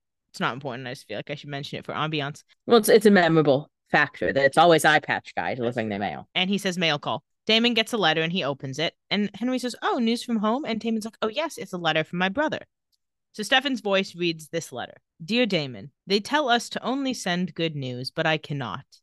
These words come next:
Speaker 1: Now, Stefan, could you try?"
Speaker 2: Like, I know you're going through something. I can't blame you for that, but your brother is in literal war.
Speaker 1: Well, yeah, that's the thing. I know you're upset about Valerie, and you're right to be, but Damon is literally getting shot at.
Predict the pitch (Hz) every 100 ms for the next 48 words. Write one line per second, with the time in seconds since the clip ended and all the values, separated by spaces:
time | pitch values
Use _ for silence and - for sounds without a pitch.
0 | _ _ _ _ 269 262 156 - - 139
1 | 127 131 135 - _ _ _ _ _ _
2 | - 262 190 190 - 190 156 147 175 285
3 | - - - 240 240 - - _ 220 226
4 | 202 180 160 160 151 147 143 156 139 147
5 | 151 151 - 151 - 151 147 143 156 156
6 | - - 175 220 202 190 170 175 165 147
7 | 139 139 127 127 123 127 156 - 294 302
8 | 247 330 370 370 262 262 277 339 392 349
9 | - 196 208 233 214 - 185 165 147 165
10 | 185 202 214 - 190 156 95 180 240 175
11 | 160 - 233 269 233 226 190 _ _ _
12 | _ _ - 175 196 262 320 330 311 240
13 | 190 180 180 185 185 170 160 160 151 143
14 | 147 131 107 80 64